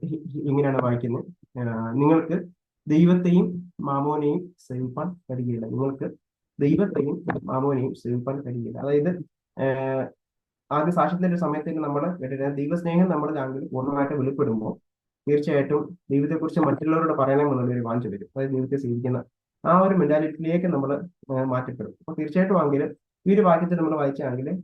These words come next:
ദൈവത്തെയും മാമോനെയും ഒരുപോലെ സേവിപ്പാനായിട്ട് കഴിയത്തില്ല. അതായത് ഈ മാമോൻ എന്ന പദം കൊണ്ട് അവിടെ ഉദ്ദേശിക്കുന്നതാണെങ്കിൽ ധനം, ആ ഒരു, ഏഹ്, ആ ഒരു തലത്തിലേക്കാണ് അവിടെ, ഏഹ്, അതായത് ധനം ഉണ്ടാക്കണം എന്നുള്ള, അതായത് ജീവിത, ഏഹ്, എന്റെ ജീവിതം എങ്ങനെ മുന്നോട്ട് കഴിഞ്ഞു പോകും എന്നുള്ള ആ ഒരു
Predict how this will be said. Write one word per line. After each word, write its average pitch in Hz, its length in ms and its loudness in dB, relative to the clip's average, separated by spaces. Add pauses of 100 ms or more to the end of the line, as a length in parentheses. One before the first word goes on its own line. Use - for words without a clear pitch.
ദൈവത്തെയും 175 480 0
മാമോനെയും 135 520 -2
ഒരുപോലെ 131 300 -4
സേവിപ്പാനായിട്ട് 123 480 -4
കഴിയത്തില്ല. 113 460 -8
അതായത് 139 440 0 (400)
ഈ 147 140 6
മാമോൻ 160 360 4
എന്ന 170 160 2
പദം 160 220 -2
കൊണ്ട് 165 140 -2
അവിടെ 143 120 -2
ഉദ്ദേശിക്കുന്നതാണെങ്കിൽ 143 720 -2
ധനം, 135 260 0 (520)
ആ 135 40 2
ഒരു, 143 300 4
ഏഹ്, 123 500 2
ആ 139 60 0
ഒരു 147 300 0
തലത്തിലേക്കാണ് 131 600 -2
അവിടെ, 123 320 0 (380)
ഏഹ്, 113 520 0
അതായത് 156 520 2 (280)
ധനം 151 380 2
ഉണ്ടാക്കണം 165 440 0
എന്നുള്ള, 143 260 -2
അതായത് 135 500 -2
ജീവിത, 143 380 0 (540)
ഏഹ്, 135 380 2
എന്റെ 156 160 6
ജീവിതം 180 320 4
എങ്ങനെ 170 260 0
മുന്നോട്ട് 156 380 -2
കഴിഞ്ഞു 131 220 -2
പോകും 117 280 -4
എന്നുള്ള 147 220 0
ആ 151 440 2
ഒരു 165 320 -2